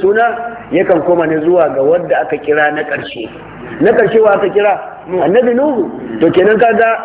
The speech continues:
damiri zai koma zuwa ga kenan wa? Annabi Nuhu. Kenan cewa su Dawud,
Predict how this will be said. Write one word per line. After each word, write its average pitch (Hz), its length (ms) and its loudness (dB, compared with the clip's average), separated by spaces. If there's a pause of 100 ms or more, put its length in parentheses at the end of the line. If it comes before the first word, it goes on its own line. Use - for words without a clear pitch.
damiri 220 320 0
zai 208 140 2
koma 214 260 0
zuwa 202 180 0
ga 180 140 -4
kenan 208 320 -2
wa? - 420 -4
Annabi 156 300 2
Nuhu. 120 260 -4 (320)
Kenan 190 280 4
cewa 190 340 2 (1120)
su 170 80 0
Dawud, 175 400 4